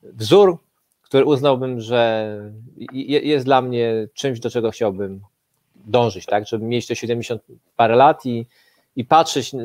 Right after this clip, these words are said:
na, na świat dookoła mnie i się fascynować, na przykład, nie wiem, deskorolką jakąś nowoczesną, fruwającą, coś niesamowite.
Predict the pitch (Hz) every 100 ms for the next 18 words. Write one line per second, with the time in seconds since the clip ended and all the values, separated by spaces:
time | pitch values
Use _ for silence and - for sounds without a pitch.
0 | 120 120 120 117 127 - 143 123 127 127
1 | 120 113 123 143 135 123 120 - 110 95
2 | 90 - 80 - 107 98 98 - - 131
3 | - 123 117 107 - 95 90 92 110 98
4 | 98 101 - 90 - 104 98 92 92 -
5 | - 104 - 160 170 139 117 107 95 -